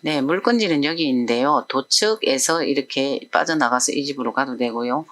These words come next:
이렇게 영동고속도로를 타고 오다가, 예, 양재에서 빠져나가서 이 집으로 들어가도 됩니다. 어, 옆에는 곤지암 제이씨가 있고요. 서희 이천이 있고, 또 용인시청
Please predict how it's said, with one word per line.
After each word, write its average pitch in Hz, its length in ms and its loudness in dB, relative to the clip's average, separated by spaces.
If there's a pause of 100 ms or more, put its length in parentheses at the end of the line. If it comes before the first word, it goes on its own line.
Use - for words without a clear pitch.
(480)
이렇게 135 280 0
영동고속도로를 147 960 2
타고 151 340 2
오다가, 131 580 2
예, 127 300 -2
양재에서 180 600 -2
빠져나가서 127 880 -2
이 135 160 -4
집으로 120 500 -8
들어가도 101 400 -12
됩니다. 101 500 -8 (720)
어, 120 80 -12 (120)
옆에는 147 640 -4
곤지암 139 560 -2
제이씨가 123 600 -2
있고요. 131 340 -4
서희 160 380 0
이천이 147 580 -2
있고, 160 420 -2 (680)
또 120 480 0 (160)
용인시청 165 1000 0